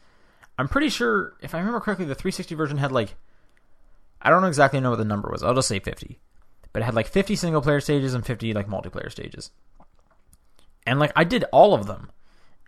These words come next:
And even the, and even though the multiplayer, you could kinda cheese your way, like, if there was bombs in the way of the stage and you were supposed to, like, do some crazy backflips through,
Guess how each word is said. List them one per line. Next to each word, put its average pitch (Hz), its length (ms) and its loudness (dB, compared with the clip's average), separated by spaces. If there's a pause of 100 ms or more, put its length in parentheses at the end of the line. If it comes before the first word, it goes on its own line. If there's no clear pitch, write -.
(120)
And 127 240 -2
even 175 260 4
the, 175 180 2
and 156 300 -2 (160)
even 180 240 0
though 185 400 4 (460)
the 135 120 -4
multiplayer, 139 580 2
you 123 160 -2
could 117 160 -4
kinda 143 220 0
cheese 127 320 -4
your 143 100 -2
way, 135 220 2
like, 110 340 0
if 107 140 -10
there 120 100 0
was 110 140 0
bombs 107 480 0
in 120 120 -4
the 117 80 -2
way 117 320 2
of 104 320 -4
the 104 140 -2
stage 113 420 -2
and 113 100 -4
you 104 80 -2
were 104 60 -2
supposed 107 280 -6
to, 110 60 -10
like, 104 240 -6
do 107 120 -6
some 110 180 -8
crazy 104 300 -2
backflips 104 600 -6
through, 165 340 -2